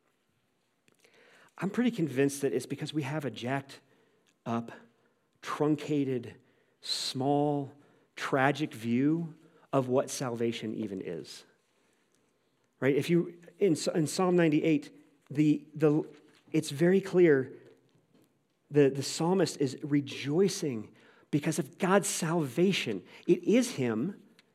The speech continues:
in a sense, but it's, it's even more specific than just God himself. It's also what he has done, because God, in his being and in his doing and in his speaking, there is no distinction. And so I'm gonna,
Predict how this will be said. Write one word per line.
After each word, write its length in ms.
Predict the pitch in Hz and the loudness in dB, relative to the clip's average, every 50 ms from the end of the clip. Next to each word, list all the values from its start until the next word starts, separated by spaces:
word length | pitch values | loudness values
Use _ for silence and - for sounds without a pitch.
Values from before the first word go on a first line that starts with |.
| _ - _ _ _ | _ -20 _ _ _
in 80 | - 127 | -6 -4
a 80 | 123 117 | -4 -4
sense, 600 | - - - 127 120 147 170 - - - - _ _ _ _ _ _ _ _ | -6 -4 -2 -2 -2 -2 -4 -6 -10 -14 -14 _ _ _ _ _ _ _ _
but 120 | - 196 | 2 2
it's, 180 | 214 - - - | 2 2 -4 -8
it's 180 | - 165 - | -8 -6 0
even 180 | 226 254 269 226 | 2 4 4 6
more 180 | 185 202 240 220 | 6 8 6 6
specific 400 | - - 185 170 214 - 190 165 | 4 2 -2 -2 0 -2 0 2
than 120 | 180 170 | 2 2
just 280 | 135 127 180 180 175 - | 4 4 2 2 2 0
God 160 | 180 165 156 | -2 -2 -2
himself. 380 | 139 139 127 - - 147 120 - | -2 -4 -4 -2 -4 -4 -2 -2
It's 120 | 139 - | -6 -8
also 320 | - - 196 240 233 226 214 | -6 0 2 2 4 4 4
what 140 | 196 196 | 4 4
he 120 | 147 135 170 | 2 0 -2
has 120 | 151 135 | -2 0
done, 160 | 131 165 160 | 0 0 0
because 180 | 135 135 147 131 | 0 -2 -2 -2
God, 360 | - 170 180 196 202 208 196 - - - - - - - | 0 2 4 4 4 4 2 -6 -14 -20 -20 -20 -14 0
in 140 | - 160 160 | 2 2 2
his 280 | 143 156 160 139 131 - - - - 147 | 4 2 0 0 -2 -6 -16 -8 -8 0
being 460 | 123 143 165 190 214 233 247 240 233 | 2 2 4 4 4 4 4 4 2
and 220 | - - 165 165 175 | 2 2 2 2 4
in 120 | 165 156 | 4 2
his 220 | 143 147 151 135 127 | 2 2 -2 -2 -4
doing 460 | 123 120 147 165 190 196 202 208 - | 2 4 6 8 8 8 6 4 2
and 100 | 165 156 | 0 0
in 60 | 139 | 0
his 140 | 131 131 127 | 0 -4 -4
speaking, 640 | - - - - _ - 214 208 - 151 139 131 123 | -6 -8 -8 -8 _ -4 -4 -2 0 0 0 0 2
there 160 | 139 143 135 | 2 2 2
is 100 | 135 135 | 2 2
no 160 | 143 143 151 | 0 -2 -2
distinction. 640 | 147 131 123 - - - 170 - - - - 78 - _ _ _ _ _ _ _ _ _ _ _ _ _ _ _ _ _ _ _ _ _ _ _ _ _ _ _ _ _ _ _ _ _ _ _ _ _ _ _ _ _ _ _ _ _ _ _ _ _ _ _ _ _ _ _ | -2 -4 -6 -8 -6 -8 -8 -8 -8 -10 -10 -12 -12 _ _ _ _ _ _ _ _ _ _ _ _ _ _ _ _ _ _ _ _ _ _ _ _ _ _ _ _ _ _ _ _ _ _ _ _ _ _ _ _ _ _ _ _ _ _ _ _ _ _ _ _ _ _ _
And 100 | 139 135 | -8 -2
so 280 | - 165 147 147 131 - - - - _ _ _ _ _ _ _ _ _ _ - | 2 4 4 4 2 0 -8 -20 -20 _ _ _ _ _ _ _ _ _ _ 0
I'm 80 | 143 | 2
gonna, 200 | 156 160 147 127 | 4 4 4 4